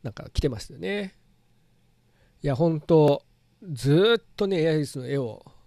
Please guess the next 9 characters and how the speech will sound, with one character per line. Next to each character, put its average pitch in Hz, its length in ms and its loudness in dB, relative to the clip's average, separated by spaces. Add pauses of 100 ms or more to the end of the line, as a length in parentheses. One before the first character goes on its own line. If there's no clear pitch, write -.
(100)
描 127 160 -6
い - 40 -2
て - 80 -2
ま 131 100 -16
し - 140 8
た。 - 80 10 (840)
<laughs> - 1300 -18
か 160 100 0
ら、 151 280 2